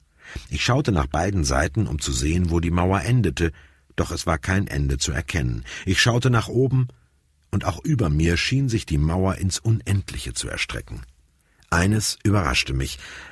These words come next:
Wann immer ich auf der Erde an den Himmel gedacht hatte, hatte ich erwartet,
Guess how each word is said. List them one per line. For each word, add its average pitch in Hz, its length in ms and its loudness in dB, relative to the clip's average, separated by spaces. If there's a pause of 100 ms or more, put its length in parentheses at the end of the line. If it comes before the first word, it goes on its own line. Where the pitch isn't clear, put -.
Wann 90 220 2
immer 147 260 2
ich 127 220 -2
auf 101 140 -4
der - 160 0
Erde 107 280 2
an 90 120 0
den 80 100 4
Himmel 123 280 4
gedacht 69 360 -2
hatte, 101 280 0
hatte 107 180 0
ich 82 120 -4
erwartet, 78 480 0